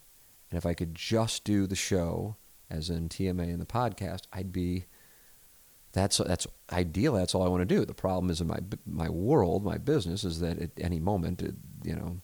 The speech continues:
somebody comes in, and I'm not mad about it. It's the nature of the beast, just like anybody else's business. It's just a little more so in this one, um,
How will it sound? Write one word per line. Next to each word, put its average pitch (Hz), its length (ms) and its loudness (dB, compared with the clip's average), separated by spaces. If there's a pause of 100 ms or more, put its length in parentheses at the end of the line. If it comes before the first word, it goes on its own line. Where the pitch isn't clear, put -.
somebody 85 440 -4
comes 85 300 -4
in, 135 60 0
and 117 160 -2
I'm 95 80 -6
not - 200 -14
mad 78 220 -2
about 104 240 -4
it. 110 60 -2
It's - 120 -6
the - 80 -4
nature 92 300 0
of - 60 -4
the - 40 -8
beast, - 380 0
just - 140 -6
like - 120 -8
anybody 104 280 -2
else's 120 260 -2
business. 101 380 -4
It's 104 100 -12
just - 160 -10
a - 20 -10
little 82 220 -6
more 87 140 -2
so 82 200 -4
in 85 100 -2
this 131 200 -2
one, 87 220 -6 (720)
um, 87 680 0